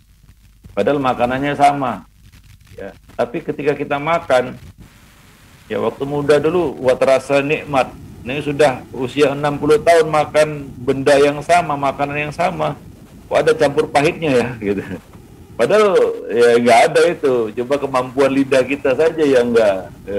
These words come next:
udah berkurang begitu, ya. Nah, demikian. Nah, itu supaya kita menyadari, ya, dan mensyukuri, ya, terutama mensyukuri, ya, nikmat lidah itu, ya.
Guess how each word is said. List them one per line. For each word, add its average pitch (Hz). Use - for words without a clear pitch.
udah 113
berkurang 123
begitu, 104
ya. 127
Nah, 92
demikian. 80
Nah, 87
itu 120
supaya 117
kita 110
menyadari, 98
ya, 95
dan 104
mensyukuri, 104
ya, 80
terutama 98
mensyukuri, 107
ya, 92
nikmat 98
lidah 85
itu, -
ya. 104